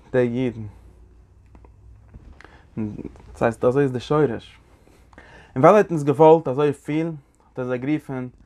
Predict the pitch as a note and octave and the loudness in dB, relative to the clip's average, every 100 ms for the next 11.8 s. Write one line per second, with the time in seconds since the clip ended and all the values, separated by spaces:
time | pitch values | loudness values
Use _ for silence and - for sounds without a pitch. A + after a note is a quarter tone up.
0 | _ _ _ _ _ _ _ _ - C3+ | _ _ _ _ _ _ _ _ -6 0
1 | D#3+ E3 C#3 D#3+ C#3+ C3 B2+ B2 C#3 - | 0 2 2 2 0 -4 -4 -4 -6 -6
2 | A2+ B2 C#3 C3 B2 A2+ - - _ D3 | -4 -2 0 0 0 -2 -8 -20 _ -2
3 | C#3+ C3 A#2+ - C#3+ B2+ A2+ A#2 B2 B2 | 0 0 -4 -2 0 0 -2 -6 -4 -2
4 | B2 A#2+ _ B2+ B2+ B2 A#2 A#2 C#3 D3 | -4 -10 _ -6 -4 -4 -6 -8 -4 -2
5 | C#3 C#3 B2+ A#2+ C#3 D#3+ - _ _ _ | 0 -2 -2 -2 0 -2 -10 _ _ _
6 | _ _ _ _ - _ _ B2 D3+ C#3+ | _ _ _ _ -20 _ _ -2 2 4
7 | D#3 C#3+ C#3 D3 C3+ C#3+ - B2 B2+ B2 | 2 2 0 -2 2 0 0 -6 -2 -2
8 | C3 B2 - A#2 A2+ C3 A2 F#2 F#2 A#2 | -2 -6 -6 -10 -8 -10 -10 -14 -14 -12
9 | A#2+ A2+ _ _ _ _ A#2+ B2 C3 B2 | -12 -14 _ _ _ _ -10 -2 -4 -4
10 | A2 A2+ A2 B2 - G#2 A2 B2+ C3+ B2 | -10 -8 -8 -10 -8 -12 -8 -2 -2 -2
11 | _ - C3+ A#2 A2 - A#2 A#2 | _ -8 -8 -6 -8 -4 -4 -4